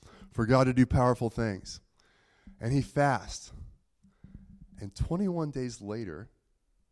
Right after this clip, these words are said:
that's a long time to fast. Twenty-one days later, he has this encounter with the archangel Michael,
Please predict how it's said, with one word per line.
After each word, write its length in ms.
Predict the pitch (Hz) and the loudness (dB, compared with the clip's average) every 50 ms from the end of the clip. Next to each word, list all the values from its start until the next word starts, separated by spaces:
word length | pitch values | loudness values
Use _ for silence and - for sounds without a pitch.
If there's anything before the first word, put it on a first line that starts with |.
| _ _ _ _ _ _ _ _ _ _ _ _ | _ _ _ _ _ _ _ _ _ _ _ _
that's 140 | - 135 - | -20 -16 -12
a 40 | 117 | -12
long 200 | 104 104 95 92 | -10 -10 -10 -10
time 160 | - 92 90 87 | -10 -12 -12 -12
to 60 | 67 | -12
fast. 420 | - - - - - - _ _ _ _ _ _ _ _ _ _ _ _ _ _ _ _ _ _ _ _ _ _ _ - | -14 -14 -14 -14 -16 -20 _ _ _ _ _ _ _ _ _ _ _ _ _ _ _ _ _ _ _ _ _ _ _ -6
Twenty-one 380 | - 147 170 202 214 202 180 | 0 2 4 4 6 6 6
days 200 | 170 165 156 139 | 4 4 2 2
later, 440 | 135 143 143 139 127 117 110 110 110 - _ _ _ _ _ _ _ _ _ _ _ _ - | 2 2 2 2 2 0 -2 -4 -6 -10 _ _ _ _ _ _ _ _ _ _ _ _ -4
he 140 | - 151 156 | -2 0 0
has 200 | 151 151 147 127 | 0 0 0 -2
this 200 | 135 123 - 139 | -2 -4 -4 -4
encounter 640 | 120 - - - 147 143 143 123 104 95 92 92 - _ _ _ _ _ _ _ _ _ | 2 6 6 6 6 6 -2 -2 -2 -4 -6 -8 -12 _ _ _ _ _ _ _ _ _
with 380 | - 120 123 120 113 - - - - _ _ _ _ _ _ - | -6 -4 -4 -4 -6 -8 -14 -20 -20 _ _ _ _ _ _ -16
the 200 | 101 101 107 - | -12 -10 -8 -6
archangel 680 | 117 127 147 147 - - 139 139 139 131 123 120 113 | -4 -4 -4 -4 -6 -6 -6 -6 -4 -4 -4 -6 -6
Michael, 500 | 107 104 107 107 113 110 - 98 85 - | -6 -6 -6 -6 -8 -8 -12 -14 -16 -18